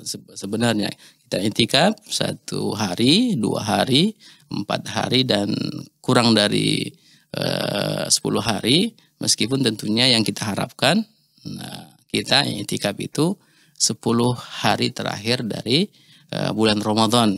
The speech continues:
Karena itu sangat-sangat dianjurkan oleh Rasulullah sallallahu alaihi wasallam. Bahkan pernah kita sampaikan, di satu saat Rasulullah pernah tidak intikaf. Apa yang beliau lakukan?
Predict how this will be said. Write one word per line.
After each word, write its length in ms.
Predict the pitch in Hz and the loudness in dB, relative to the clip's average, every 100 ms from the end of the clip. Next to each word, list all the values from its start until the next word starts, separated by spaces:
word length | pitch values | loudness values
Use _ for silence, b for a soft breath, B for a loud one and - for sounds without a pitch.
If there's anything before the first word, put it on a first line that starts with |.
| - _ - | -4 _ -12
Karena 220 | - - | -6 -4
itu 180 | 104 139 | 0 0
sangat-sangat 720 | 131 - 107 127 - 113 107 104 | 0 0 0 0 0 -2 -2 -4
dianjurkan 500 | 101 101 110 - 104 | -4 -4 -4 -4 -6
oleh 140 | 98 | -8
Rasulullah 420 | 95 - 101 101 | -6 -4 -4 -6
sallallahu 180 | - - | -6 0
alaihi 140 | - | 2
wasallam. 240 | 151 143 113 B B B _ | 4 4 0 B B B _
Bahkan 380 | - 107 131 190 233 - | -12 0 2 2 0 -4
pernah 240 | 117 104 | -4 -4
kita 360 | 101 101 95 98 | -4 -6 -4 -2
sampaikan, 720 | - 98 - 101 - 156 220 b b b b | -4 -6 -8 -2 2 2 2 b b b b
di 100 | - | -2
satu 260 | - - 107 | 0 0 2
saat 380 | 123 113 156 165 | 4 4 2 0
Rasulullah 760 | 113 104 107 95 110 143 190 - _ _ | -6 -4 -4 -4 0 0 0 -6 _ _
pernah 480 | 131 123 127 110 - _ _ | -2 0 0 -2 -10 _ _
tidak 360 | - 147 127 - | 0 2 2 -2
intikaf. 560 | - - 110 - 110 - _ _ _ _ _ - 92 | -8 -8 -4 0 0 -2 _ _ _ _ _ -14 -6
Apa 180 | 90 151 | -2 2
yang 140 | 180 170 | 2 4
beliau 240 | 151 143 | 4 4
lakukan? 480 | 117 - 98 131 | 2 -2 -2 0